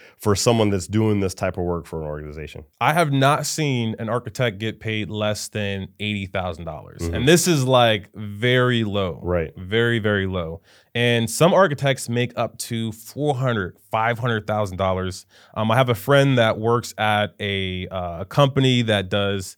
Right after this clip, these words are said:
Speaker 2: ride sharing. You
Speaker 1: Mm-hmm.
Speaker 2: can guess which one it is. Maybe it's Uber, maybe it's Lyft. I'm not gonna put 'em on blast like that,
Speaker 1: Right.
Speaker 2: but, uh, they make five hundred K.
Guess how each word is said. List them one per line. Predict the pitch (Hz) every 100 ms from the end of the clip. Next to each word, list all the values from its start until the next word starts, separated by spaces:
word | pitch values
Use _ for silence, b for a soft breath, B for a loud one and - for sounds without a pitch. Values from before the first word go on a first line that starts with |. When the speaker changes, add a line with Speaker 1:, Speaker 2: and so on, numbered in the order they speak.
| -
Speaker 2:
ride | 110 110 113
sharing. | - 117 110 110 117 123
You | 98
Speaker 1:
Mm-hmm. | 90
Speaker 2:
can | 101 95
guess | 110 110
which | 110 104
one | 107
it | 104
is. | 104 98
Maybe | 95 98
it's | 101 107
Uber, | 104 98
maybe | 98 98
it's | 95
Lyft. | 104 101 101 -
I'm | 117
not | 117
gonna | 113
put | 101
'em | 117
on | 110 101
blast | 101 104 -
like | 107
that, | 113 117 -
Speaker 1:
Right. | 120 113 - B B B -
Speaker 2:
but, |
uh, | 117
they | 113 135
make | 135 123
five | - 117
hundred | 110 92
K. | 90 85